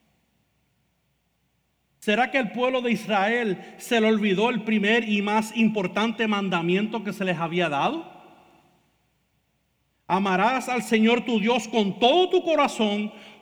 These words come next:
con toda tu alma y con todas tus fuerzas".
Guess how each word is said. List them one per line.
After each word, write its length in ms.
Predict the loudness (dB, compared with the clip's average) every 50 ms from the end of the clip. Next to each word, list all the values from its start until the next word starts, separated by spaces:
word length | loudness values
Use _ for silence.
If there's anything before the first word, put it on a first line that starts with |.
| -20 _ -6
con 320 | -4 -4 -2 -4 -4 -4
toda 340 | 0 2 4 6 6 4 4
tu 180 | 2 0 2 4
alma 540 | 4 4 4 4 2 0 -2 -6 -8 -10 -14 -18 -20 -20 -20 -20 -20 -20 _ _ _ _ _ _ _
y 120 | -10 -10 -10
con 260 | -10 -10 -10 -10 -10
todas 340 | -8 -6 -6 -4 -4 -6 -6
tus 160 | -8 -10 -10
fuerzas". 800 | -10 -10 -8 -8 -8 -8 -10 -12 -16 -20 -20 -20 -20 -20 _